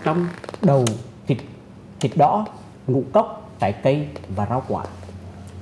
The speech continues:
Đó là nội dung mà thầy truyền tải chúng ta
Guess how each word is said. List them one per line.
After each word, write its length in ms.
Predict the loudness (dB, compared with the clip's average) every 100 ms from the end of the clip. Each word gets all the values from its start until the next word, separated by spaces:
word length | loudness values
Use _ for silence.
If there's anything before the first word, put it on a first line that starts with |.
| -14 -14 -14 -14 -10 -4
Đó 260 | 0 0 -2 -6 -2
là 140 | 0
nội 260 | 0 -2 -2
dung 180 | -2 -4 -8 -4
mà 240 | -2 -2 -4 -4
thầy 160 | -2 -2 -2
truyền 140 | -2
tải 200 | 0 -4 -4
chúng 120 | -10 -2
ta 220 | -2